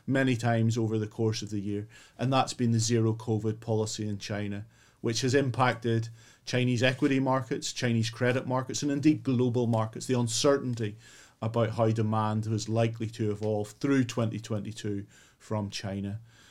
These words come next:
As we sit here today, there's been a, a sea change in, in China in terms of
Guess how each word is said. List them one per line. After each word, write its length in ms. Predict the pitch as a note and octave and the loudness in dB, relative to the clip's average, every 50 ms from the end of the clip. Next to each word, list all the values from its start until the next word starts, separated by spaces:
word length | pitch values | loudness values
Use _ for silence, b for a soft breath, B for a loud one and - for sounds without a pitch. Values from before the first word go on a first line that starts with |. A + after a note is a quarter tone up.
| b b b b - | b b b b -4
As 100 | A#2 A#2 | -4 0
we 60 | B2+ | 4
sit 200 | - - C#3 - | 4 4 6 6
here 160 | C3 C#3 C3 | 6 6 4
today, 520 | A2 C3 B2+ C3+ C3+ C#3 D#3 E3 E3 D3+ C3 | 4 4 6 6 8 8 8 8 6 6 4
there's 200 | C3 B2+ A2+ A#2 | 4 2 2 2
been 180 | B2+ C3 B2+ | 2 2 2
a, 260 | B2+ B2+ B2+ B2+ C3+ - - | 4 2 2 2 0 0 -2
a 80 | B2 | -2
sea 320 | A2+ - - - C3 D#3 D#3 | 0 0 0 0 0 0 0
change 440 | - E3+ D3+ C3 B2 A#2+ A#2 A#2 | 2 2 2 4 2 2 0 2
in, 260 | B2 A2+ A2+ A2+ A2+ A2+ | 2 2 2 2 0 0
in 200 | A#2 A2+ A2+ A2+ | 0 -2 -2 -2
China 380 | A2+ A#2 A#2 A#2 A#2 A2+ A2+ | 0 0 0 2 2 2 2
in 160 | A2 A2 A2+ | 2 0 -2
terms 400 | A2+ - C#3 C3 C3 C3 B2 A2+ | 0 2 4 4 4 4 2 2
of 180 | A#2 A2 G#2+ | 0 0 -2